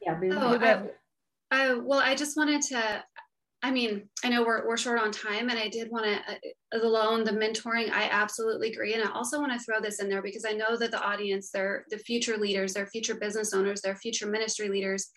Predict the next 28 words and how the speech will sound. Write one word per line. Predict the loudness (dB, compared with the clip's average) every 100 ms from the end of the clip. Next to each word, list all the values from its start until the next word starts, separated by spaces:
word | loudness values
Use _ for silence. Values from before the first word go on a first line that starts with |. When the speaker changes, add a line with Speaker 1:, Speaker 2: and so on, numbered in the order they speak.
| -18 -14
Speaker 3:
Yes. | -14 -8 0
Speaker 2:
And | 4
I | 4 4 2
wanna | 2 4 4 2
be | 0 0
super | -2 -2 -2
transparent | 0 -4 -4 -2 0 0 0
in | -2
saying | 0 0 0
that | -2 -2
all | 0 0
of | -2
this, | 0 0 0 -2
yes, | -2 -4 -4
there's | -4 -2
boundaries, | 0 0 0 -2 0
and | 0
yes, | 2 -2 -4 -12 _ -20 _ 0
you | 2
know, | 2 0
we're | -2 0 0 0 -2
doing | 0 2 0
great | 0 0
right | 0 0
now, | 0 0
we're | -2 -4
seemingly | -4 -4 -2 -2 -2
great, | -2 -2 -2